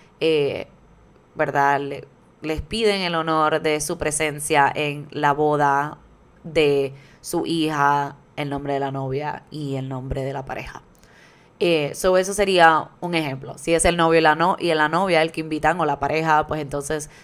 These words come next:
sería como, em, fulanita, fulanito, eh, requieren el honor de su presencia en su boda.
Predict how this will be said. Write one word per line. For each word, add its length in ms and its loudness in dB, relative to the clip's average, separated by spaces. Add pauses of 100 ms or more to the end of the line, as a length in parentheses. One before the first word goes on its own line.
sería 500 0
como, 680 -4 (400)
em, 720 -2 (1300)
fulanita, 840 4
fulanito, 960 0 (200)
eh, 680 -2 (1800)
requieren 500 2
el 80 0
honor 300 4
de 80 2
su 120 -2
presencia 640 0
en 280 -4
su 260 -2
boda. 320 -6